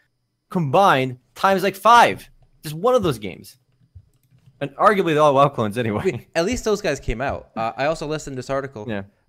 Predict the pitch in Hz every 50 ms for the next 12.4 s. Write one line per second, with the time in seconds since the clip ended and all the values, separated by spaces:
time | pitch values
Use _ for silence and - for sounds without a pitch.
0 | _ _ 135 143 147 160 143 156 139 123 139 151 151 160 147 147 139 135 135 131
1 | 131 135 143 139 - 143 139 143 139 131 127 127 127 131 131 - 165 170 170 _
2 | _ - 131 131 - - 165 160 156 160 147 120 117 107 117 123 127 131 131 -
3 | 107 - - - - - - 120 135 190 190 160 - - 135 123 - - - 135
4 | 127 110 101 - - 113 117 - 117 117 113 113 110 107 110 - 117 110 - -
5 | 113 120 147 170 - _ _ _ _ - 147 151 202 214 202 220 190 143 - 123
6 | 151 135 131 127 123 120 - - 143 131 123 - - - - - 151 147 143 131
7 | 127 127 123 120 117 120 117 104 90 98 _ _ _ _ _ _ _ _ _ _
8 | - 123 123 120 117 - - _ _ - - 175 170 165 165 151 - 165 156 156
9 | 160 160 135 123 113 - - 135 131 135 120 - 131 135 139 165 165 151 _ _
10 | 120 110 110 107 104 - 117 113 - - 165 180 _ _ _ _ 127 139 143 131
11 | - 131 127 123 123 123 - - - 139 143 143 143 147 139 139 160 175 160 139
12 | 98 107 110 110 104 101 95 92